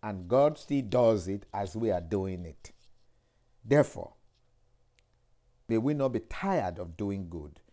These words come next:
May we not see goodness, suffering, for being good,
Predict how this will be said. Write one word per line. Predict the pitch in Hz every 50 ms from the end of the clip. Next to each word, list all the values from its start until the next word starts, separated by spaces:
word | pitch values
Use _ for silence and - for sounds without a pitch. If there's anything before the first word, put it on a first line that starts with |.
| _ _ _ - -
May | 117 127 123
we | 117 127 165 202 196
not | 175 147 143 139 -
see | - - 139 131 131 131 110 92 92
goodness, | 101 147 156 - - 95 78 73 - - - - _ _ _ _ _ _ _ _ _ _ _ _ _ _ _ _
suffering, | - - - 156 147 - - - - - - - _ _ _ _ _ _ _ _ - 104
for | 98
being | 90 90 117 127 123 123 123 113 101
good, | 101 113 - - -